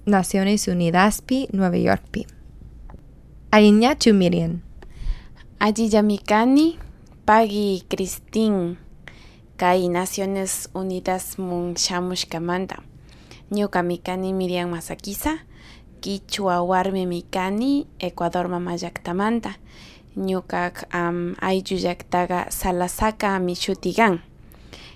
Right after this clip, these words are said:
Speaker 2: Chaymanta kay Karu llaqtapi puriguni.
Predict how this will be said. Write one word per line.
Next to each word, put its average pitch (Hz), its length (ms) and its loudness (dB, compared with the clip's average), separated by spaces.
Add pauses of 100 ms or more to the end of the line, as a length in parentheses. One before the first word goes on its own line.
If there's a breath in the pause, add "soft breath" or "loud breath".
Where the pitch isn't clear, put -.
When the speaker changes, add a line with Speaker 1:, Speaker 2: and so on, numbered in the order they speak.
(180 loud breath)
Speaker 2:
Chaymanta 180 800 -2 (100)
kay 190 360 0 (100)
Karu 185 380 2
llaqtapi 180 680 -2
puriguni. 190 600 2